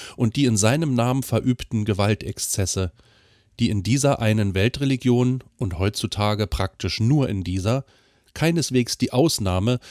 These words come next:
sondern eher die Regel sind. Es gab auch keine Demonstrationen unter dem Motto "Free Speech", "European Lives", "Christian Lives",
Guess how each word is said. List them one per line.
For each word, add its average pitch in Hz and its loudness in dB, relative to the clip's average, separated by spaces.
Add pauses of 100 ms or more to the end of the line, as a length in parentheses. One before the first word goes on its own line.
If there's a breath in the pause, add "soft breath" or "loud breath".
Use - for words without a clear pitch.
sondern 120 2
eher 95 2
die 113 0
Regel 107 2
sind. 78 -10 (880 soft breath)
Es - -2
gab 147 0
auch - 0
keine 143 2
Demonstrationen 127 2
unter 110 2
dem 98 0
Motto 110 2 (320 loud breath)
"Free 185 2
Speech", - 0 (320 soft breath)
"European 139 4
Lives", 131 0 (260)
"Christian 165 2
Lives", 110 0